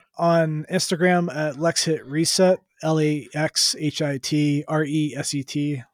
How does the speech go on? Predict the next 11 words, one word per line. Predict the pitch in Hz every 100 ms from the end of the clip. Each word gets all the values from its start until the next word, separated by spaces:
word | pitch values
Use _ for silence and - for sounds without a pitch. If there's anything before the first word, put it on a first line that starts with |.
| -
Lex, | 143 151 - 160
like, | 147 131
hit | 202 175
re-, | 151 - -
hit | 185
that | 170 131
reset | 151 - 143 -
button. | 131 156 127 _ - - - -
And, | 170 175 170 160
uh, | 160 156 139 - _ _ _ _ _ _
um, | - 160 156 151 143 135 127